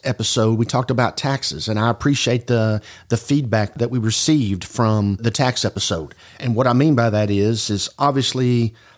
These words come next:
I have a tax business, and I've been fortunate to have multiple businesses over my thirty-two years of my business career. And I was proposed the question a couple of times, and actually we've been proposed this, um, a month or two ago, but not to the degree now,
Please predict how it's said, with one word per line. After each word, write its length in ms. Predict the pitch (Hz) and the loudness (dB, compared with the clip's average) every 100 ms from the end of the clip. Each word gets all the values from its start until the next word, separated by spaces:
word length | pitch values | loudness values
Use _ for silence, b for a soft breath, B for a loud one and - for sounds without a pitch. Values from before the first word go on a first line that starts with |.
| b | b
I 100 | 120 | -2
have 120 | 123 | 0
a 60 | 110 | 0
tax 340 | 127 113 - | 0 -2 0
business, 560 | 110 95 104 123 - - b b b | -2 0 0 -2 -4 -8 b b b
and 500 | 117 120 117 117 117 | -2 0 0 0 2
I've 280 | 110 95 120 | 0 -2 -2
been 100 | 120 | 0
fortunate 400 | - 139 135 120 | 4 2 4 2
to 40 | |
have 400 | 113 123 120 107 | 2 4 2 0
multiple 400 | - 135 127 107 | -2 -2 0 -2
businesses 640 | 98 110 98 104 - 101 107 | 0 0 2 0 0 0 0
over 180 | 98 | 0
my 160 | 101 98 | 0 0
thirty-two 500 | - 117 110 101 113 | 2 2 2 0 2
years 520 | 98 104 104 101 87 | 2 4 2 0 0
of 360 | 101 95 95 110 | 0 0 -2 -2
my 120 | 104 | -2
business 340 | 90 117 101 | 0 0 0
career. 420 | - 107 95 113 123 B B - | -2 -2 0 0 -2 B B -4
And 380 | 131 120 117 107 - | 0 2 2 -2 -4
I 140 | 120 | -2
was 180 | 113 110 | 0 -2
proposed 480 | - 110 139 139 - | -6 -2 0 0 -2
the 60 | |
question 600 | 117 147 131 - 135 147 - | 0 0 0 -2 -2 -2 -6
a 100 | 131 | -4
couple 240 | 135 123 | -2 -2
of 80 | 113 | -2
times, 300 | 117 131 156 | 0 0 0
and 80 | 160 | -2
actually 240 | 175 160 | 0 2
we've 140 | 135 | 2
been 160 | 127 123 | 2 0
proposed 400 | 117 127 127 92 | 0 0 0 0
this, 240 | 113 - | -2 0
um, 160 | 110 110 | -2 0
a 60 | 113 | 0
month 200 | 117 117 | 0 0
or 60 | |
two 220 | 101 123 98 | -2 -2 0
ago, 260 | 101 101 | 0 0
but 180 | 98 113 | 0 0
not 220 | 123 113 | 0 -2
to 80 | - | -4
the 120 | 107 | -4
degree 340 | 101 101 98 107 | -4 -4 -2 -2
now, 400 | 104 113 104 | 0 0 0